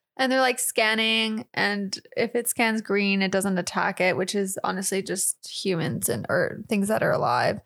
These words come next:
And then it's just, I said, <laughs> I have my notes, "Just general destruction, destroying infrastructure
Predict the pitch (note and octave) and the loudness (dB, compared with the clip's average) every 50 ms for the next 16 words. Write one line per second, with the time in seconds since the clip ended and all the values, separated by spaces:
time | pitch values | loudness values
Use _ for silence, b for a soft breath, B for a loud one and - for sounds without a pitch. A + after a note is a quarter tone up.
0 | B B B B B B _ - A3 A3 G3+ G#3 G#3 G3+ G3+ G3+ G3+ G3 - - | B B B B B B _ -2 0 2 2 2 2 2 2 2 0 0 0 -2
1 | - - - A3 G#3 - - - G3+ A3 A#3 - - C4+ B3+ C4+ B3+ B3 - - | -4 -4 -4 -2 -2 0 0 2 2 2 2 2 2 4 4 4 2 -2 -6 -10
2 | _ _ _ - - - C4+ B3+ B3 B3+ B B B B B B B _ - - | _ _ _ -6 -2 2 2 2 2 0 B B B B B B B _ -4 -4
3 | - - - - - - - - D4 F#4 G#4 - - - B3 B3 B3 A#3+ A#3+ A3 | -2 -2 -4 -6 -8 -4 0 2 2 2 2 0 0 0 2 2 4 2 2 0
4 | A3 G#3+ - G#3 - - - - - - - G#3 G#3 A3 G#3+ - - C#4 C#4 D4 | 0 -2 0 0 0 0 -2 -4 -6 -6 -4 -4 -2 -2 -2 -2 0 2 2 2
5 | D#4 D4 - A3 A#3 A3 - A#3 - - G3+ F#3+ G3 - - G3 F#3+ - | 2 2 0 0 -2 0 -2 -2 0 0 0 0 0 0 0 0 0 0